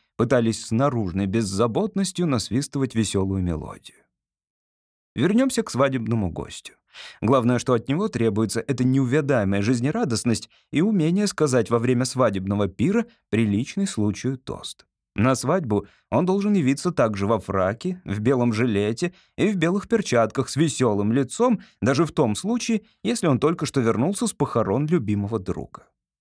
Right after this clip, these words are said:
В руках букет белых роз, хотя бы и стащенный украдкой с гроба того же безропотного друга. Подлетев к невесте и передавая ей букет, гость должен сказать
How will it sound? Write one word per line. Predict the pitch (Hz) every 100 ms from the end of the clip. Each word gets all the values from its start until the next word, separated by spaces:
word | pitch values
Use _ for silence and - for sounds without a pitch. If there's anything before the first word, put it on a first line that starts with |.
| -
В | 117
руках | 151 196 - 101 - - -
букет | 107 131 156 143 196
белых | 147 151 175 -
роз, | 90 92 - -
хотя | 117 113
бы | 113 98 92
и | 90
стащенный | - 139 92 - 92
украдкой | 113 185 233 - 117
с |
гроба | 123 117 147 214
того | 190 104 107
же | 151
безропотного | 156 110 98 - - 117 95
друга. | 71 55 - - _ _ -
Подлетев | 127 120 135 156 - 127 92
к | -
невесте | 113 131 165 220 - 113 - -
и | 117
передавая | 135 127 160 123 101
ей | 98 110
букет, | 123 131 247 139
гость | 110 175 214
должен | 208 214 202
сказать | 185 175 175 190